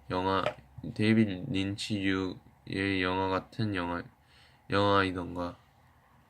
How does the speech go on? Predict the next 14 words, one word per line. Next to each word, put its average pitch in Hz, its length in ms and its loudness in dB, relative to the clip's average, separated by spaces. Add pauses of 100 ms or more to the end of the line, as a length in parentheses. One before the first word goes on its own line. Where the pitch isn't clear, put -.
(720)
그리고 107 560 0
또 120 140 6
하나 120 260 6
팁을 143 360 4
주자면 101 540 0 (540)
A형이 110 400 8
감동적인 117 680 4
영화를 98 360 2 (160)
만든다면 92 560 -2
항상 123 540 2 (320)
억지 - 460 0
감동, 104 460 4
억지 92 480 0
심파이다. 107 840 -4